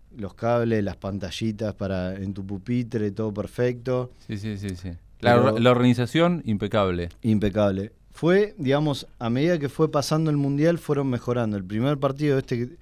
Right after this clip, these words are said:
Speaker 1: que fue el partido inaugural, eh, ese era el único estadio que no se llevaba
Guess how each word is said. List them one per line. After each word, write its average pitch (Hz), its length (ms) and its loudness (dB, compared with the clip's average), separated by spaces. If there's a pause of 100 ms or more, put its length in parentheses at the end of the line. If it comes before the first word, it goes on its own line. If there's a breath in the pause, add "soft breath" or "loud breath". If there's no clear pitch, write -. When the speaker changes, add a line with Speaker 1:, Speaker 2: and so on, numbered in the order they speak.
(340 soft breath)
Speaker 1:
que 101 140 -4
fue 113 140 -2
el 113 60 -2
partido 120 300 0
inaugural, 131 560 2 (840 soft breath)
eh, 104 720 2
ese 123 300 0
era 131 140 6
el 127 100 2
único 139 280 2
estadio 156 360 2
que 135 60 2
no 127 100 0
se - 140 -4
llevaba 139 560 2